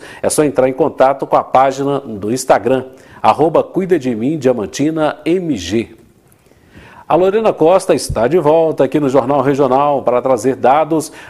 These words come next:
do vacinômetro, né? Eh, que inclui toda a população da Superintendência Regional de Saúde, localizada em Diamantina,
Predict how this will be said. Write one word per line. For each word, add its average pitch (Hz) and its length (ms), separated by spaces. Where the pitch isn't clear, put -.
do 110 180
vacinômetro, 143 920
né? 139 280
Eh, 117 340
que 180 120
inclui 160 300
toda 196 440
a - 20
população 165 680
da 110 460
Superintendência 135 960
Regional 117 320
de - 60
Saúde, 139 500
localizada 113 600
em 120 40
Diamantina, 165 540